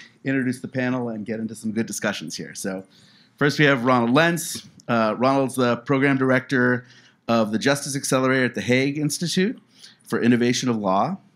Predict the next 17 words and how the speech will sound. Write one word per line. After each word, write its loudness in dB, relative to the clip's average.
He -2
manages, 2
uh, -2
uh, -2
startup 2
and 0
support -4
programs 0
across -2
West 0
Africa, 0
East 2
Africa, -2
and -2
the -4
mena 2
region 0